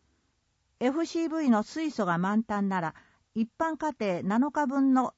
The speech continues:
電気を賄えるため、非常用電源としての活用も可能です。櫛ヶ浜市民センターでは、停電時などを想定し、エフシーブイで作った電気を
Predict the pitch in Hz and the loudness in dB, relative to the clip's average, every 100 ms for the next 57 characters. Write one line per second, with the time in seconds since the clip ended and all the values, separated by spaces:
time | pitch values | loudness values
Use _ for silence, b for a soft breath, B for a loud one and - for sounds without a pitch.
0 | - 254 320 - 208 175 180 214 233 233 | -8 -4 -4 -2 0 2 0 2 2 2
1 | 214 175 156 151 156 b b b - 226 | 0 -4 -4 -6 -8 b b b -6 -2
2 | 311 330 320 320 254 311 294 226 208 190 | 2 2 2 2 2 0 2 2 0 -2
3 | 180 - 190 170 190 - 269 269 254 240 | -4 -4 -2 -2 -4 -6 -4 0 4 4
4 | 226 180 160 151 143 165 - _ _ _ | 2 -4 -4 -4 -6 -8 -14 _ _ _
5 | _ _ _ _ _ _ _ _ _ 277 | _ _ _ _ _ _ _ _ _ -6
6 | 262 320 349 285 208 - 247 277 285 262 | -4 -2 0 2 0 4 4 4 2 2
7 | 254 214 185 170 160 156 b b b _ | 0 2 -2 -2 -4 -4 b b b _
8 | _ 311 330 330 330 285 233 220 214 190 | _ -2 0 0 0 0 2 2 2 0
9 | 170 202 233 254 226 220 - 202 b b | -2 -2 -4 -2 -4 -4 -6 -8 b b
10 | _ - 240 302 330 320 311 320 240 208 | _ -4 -2 -2 -4 -4 -4 -4 -4 -4
11 | - - 233 214 196 233 214 - 175 | -6 -6 -4 -2 -2 2 0 0 -4